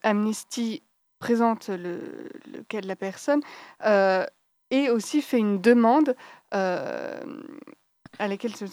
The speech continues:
la, la pétition doit servir. Donc là, pour le, le cas d'Irène Rotella et Mariana Sepulveda,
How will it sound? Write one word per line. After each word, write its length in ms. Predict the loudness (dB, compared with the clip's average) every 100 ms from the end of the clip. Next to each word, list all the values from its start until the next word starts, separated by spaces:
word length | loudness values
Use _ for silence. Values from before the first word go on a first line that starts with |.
| -8
la, 240 | -4 -4
la 160 | -2 -4
pétition 560 | -4 -10 -10 -8 -6 -4
doit 160 | -6
servir. 420 | -6 -8 -4 -2
Donc 220 | -2 -4 -2
là, 120 | -2
pour 220 | -2 -4
le, 200 | -4 -4
le 180 | -6 -6
cas 180 | -4 -4
d'Irène 480 | -4 -4 -2 -2
Rotella 480 | -2 -6 -4 2 2
et 80 | 2
Mariana 500 | -2 -4 -4 -4 -6
Sepulveda, 640 | -8 -10 -8 -4 2 2